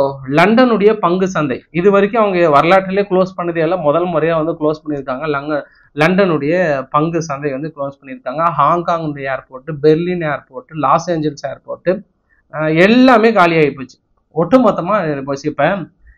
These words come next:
எத்தனை விமான சேவைகள் பார்த்திருப்பாங்க. இன்றைய ஒரு நாள் மட்டும் மிகப்பெரிய அளவுக்கான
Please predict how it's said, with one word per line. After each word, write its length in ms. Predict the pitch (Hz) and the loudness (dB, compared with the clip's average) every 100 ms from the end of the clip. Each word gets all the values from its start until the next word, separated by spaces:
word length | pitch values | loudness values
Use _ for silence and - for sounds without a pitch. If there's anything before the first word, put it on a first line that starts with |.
| _ | _
எத்தனை 580 | 151 175 165 - 277 262 | -4 -4 -4 0 4 4
விமான 380 | 208 202 220 226 | 4 2 2 0
சேவைகள் 580 | 220 190 202 202 175 165 | 2 2 2 0 0 0
பார்த்திருப்பாங்க. 460 | 160 151 139 127 127 | 0 -4 -4 -4 -12
இன்றைய 320 | 147 147 147 | -8 -4 0
ஒரு 240 | 147 165 | 0 0
நாள் 220 | 185 175 | 0 -2
மட்டும் 340 | 156 143 190 170 | -4 -8 -8 -4
மிகப்பெரிய 500 | 151 190 196 208 196 | -2 -2 -2 -2 -2
அளவுக்கான 460 | 185 180 170 156 | -2 -4 -4 -6